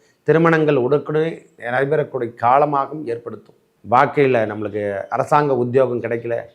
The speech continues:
எனக்கு போலீஸ் வேலை கிடைக்கல, பாதுகாப்பு பணியில ஒர்க் பண்ண போறேன், அரசு தரப்புல ஒரு ஐ ஏ எஸ் ஆகணும், ஐ பி எஸ் ஆகணும்னு சொல்லிட்டு கனவு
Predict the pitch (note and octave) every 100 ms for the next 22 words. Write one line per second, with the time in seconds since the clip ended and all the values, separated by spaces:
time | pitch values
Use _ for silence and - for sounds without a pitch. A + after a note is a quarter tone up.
0 | _ _ G#2+ A2 F#2 B2 C3+ A#2+ A#2 A2
1 | A2+ A2+ A2+ - A2 B2+ B2 A#2 A#2+ A2+
2 | A2+ G#2 G#2 - A2+ A2 A2+ A#2 _ -
3 | - A2 C#3 C#3+ B2+ A#2+ A2+ A2+ A2 A#2
4 | B2+ A2+ A#2 A#2 A2 A2+ A#2 A#2 A2 A2
5 | A2+ G#2 A2 A2+ A2+ A#2